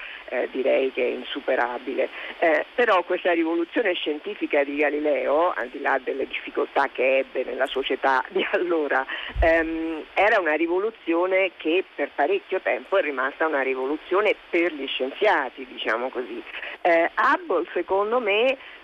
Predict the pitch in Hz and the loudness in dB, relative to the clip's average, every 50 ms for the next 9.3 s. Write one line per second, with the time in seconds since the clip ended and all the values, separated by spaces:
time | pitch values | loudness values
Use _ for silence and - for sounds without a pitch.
0 | - - 202 196 196 196 - - 370 381 339 180 - - - 185 180 180 - - | -6 -2 0 0 0 0 0 2 2 4 4 2 0 -2 -4 -6 -6 -6 -6 -6
1 | 165 160 165 - 202 202 - 175 165 151 151 151 151 156 196 214 202 185 165 - | -6 -6 -6 -8 -10 -4 -2 0 2 2 2 2 2 2 2 2 2 0 -2 -2
2 | - 147 - 147 135 139 143 - 165 165 156 151 143 143 147 143 135 139 143 143 | -2 -2 -2 0 -2 0 0 2 2 2 2 2 0 -2 -6 -6 -2 0 2 2
3 | 147 147 147 - - - - 139 135 135 135 - 147 143 147 - - - 196 180 | 2 2 0 -2 -6 -6 -4 -2 0 0 0 0 -2 -2 -2 -4 -6 -6 -4 -4
4 | 156 147 151 151 - 156 165 180 190 180 170 160 151 - - 147 - - - 190 | -2 -2 -2 -2 0 -2 -4 -2 0 2 4 4 2 2 0 -4 -4 -4 -4 -4
5 | 180 175 156 151 147 156 - - 151 151 160 165 160 151 143 135 127 139 131 131 | -2 -2 0 -2 -2 -4 -2 0 0 2 2 2 2 2 0 0 0 -2 -4 -2
6 | 127 143 147 143 - 135 - - - 160 165 165 156 139 131 - 113 - - - | -2 -2 -2 -2 -2 -4 -4 -2 -2 0 0 0 0 -2 -2 -4 -6 -6 -6 -6
7 | 147 156 143 135 127 127 120 - 135 - 135 135 139 139 131 131 131 143 147 139 | -4 0 0 0 0 -2 -4 -6 -4 0 2 2 2 2 0 -2 -2 -2 -4 -4
8 | 131 - - - - 127 127 127 123 123 123 120 123 123 120 123 123 123 117 - | -4 -4 -6 -2 -2 0 2 2 0 0 -2 -4 -4 -6 -6 -4 -4 -4 -4 -4
9 | - - - - - - | -4 -6 -4 -4 -4 -4